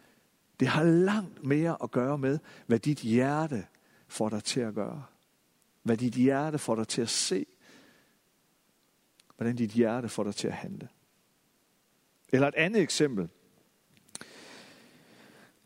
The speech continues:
Da Jesus, han har undervist en sko-, en stor skare på mere end fem tusind mennesker på et tidspunkt,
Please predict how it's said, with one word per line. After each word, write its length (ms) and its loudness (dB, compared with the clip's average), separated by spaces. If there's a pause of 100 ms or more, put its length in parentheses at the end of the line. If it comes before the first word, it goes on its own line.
(240)
Da 120 8
Jesus, 340 2
han 140 4
har 200 4
undervist 420 2
en 120 2
sko-, 440 2
en 100 2
stor 340 4
skare 460 -2
på 160 0
mere 220 0
end 80 -4
fem 360 2
tusind 460 -2
mennesker 360 2
på 160 -4
et 80 0
tidspunkt, 600 -2